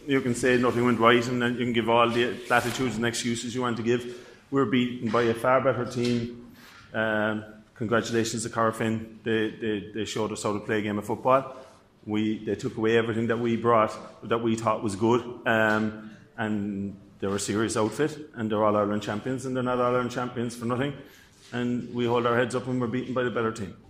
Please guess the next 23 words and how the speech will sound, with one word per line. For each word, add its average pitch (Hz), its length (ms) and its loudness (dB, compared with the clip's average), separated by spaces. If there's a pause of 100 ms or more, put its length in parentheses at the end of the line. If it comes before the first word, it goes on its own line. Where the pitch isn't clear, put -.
(200)
Yeah, 147 180 0
I 175 100 4
can, 175 220 2
I 165 120 2
can, 156 160 -2
I 160 100 0
can 156 240 -2
tell 147 160 0
you 139 140 4
what 139 220 4
went 135 180 0
wrong 131 260 4
or 156 460 2
anything 139 300 2
you 139 80 0
want, 98 220 0
but 107 100 -6
at 120 100 0
the 135 80 -2
end 131 120 -4
of 131 60 0
the 131 120 2
day, 113 340 2